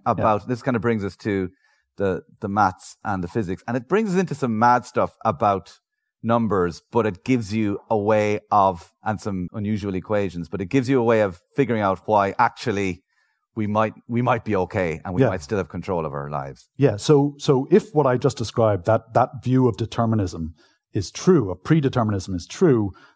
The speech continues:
Speaker 2: then I don't see any scope for free will. And some physicists think that. I mean, you know, Stephen Hawking, for example, is quoted as saying that, that our actions are as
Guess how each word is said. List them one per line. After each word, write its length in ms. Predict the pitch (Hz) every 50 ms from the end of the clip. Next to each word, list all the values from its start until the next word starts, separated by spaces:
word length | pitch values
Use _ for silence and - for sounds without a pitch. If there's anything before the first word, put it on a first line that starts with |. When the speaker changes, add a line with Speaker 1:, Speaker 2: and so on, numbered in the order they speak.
| _ _ -
Speaker 2:
then 280 | 127 127 117 113 117 - -
I 100 | 127 147
don't 160 | 147 135 117
see 300 | - - 123 117 110 110 - -
any 240 | 135 139 151 143
scope 420 | - - - - 113 101 98 - -
for 280 | - 101 92 85 - _ _ _
free 220 | - - 113 104
will. 300 | 92 95 82 82 87 - - _ - - _ _ -
And 200 | 127 120 131 123
some 220 | - 180 160 143
physicists 540 | 143 156 143 131 123 104 131 117 - - - _ _ _ -
think 180 | - 123 110 -
that. 160 | 117 107 107
I 20 | 107
mean, 200 | 107 101 101 104 107
you 80 | 120 101
know, 100 | 95 85
Stephen 320 | - - - 120 107 113
Hawking, 400 | 101 117 113 107 - 135 110 101
for 120 | 92 113 104
example, 480 | 92 90 107 101 107 104 - 98 87 - - - - _ - - -
is 120 | 104 - -
quoted 320 | - - 107 104 101 95
as 120 | 92 95 -
saying 260 | - 107 101 101 95
that, 140 | 101 98 92 - - - - - _ _ -
that 100 | 113 110
our 140 | 107 107
actions 380 | 113 123 120 - - 131 117 -
are 200 | 113 104 104 101
as 180 | 101 98 98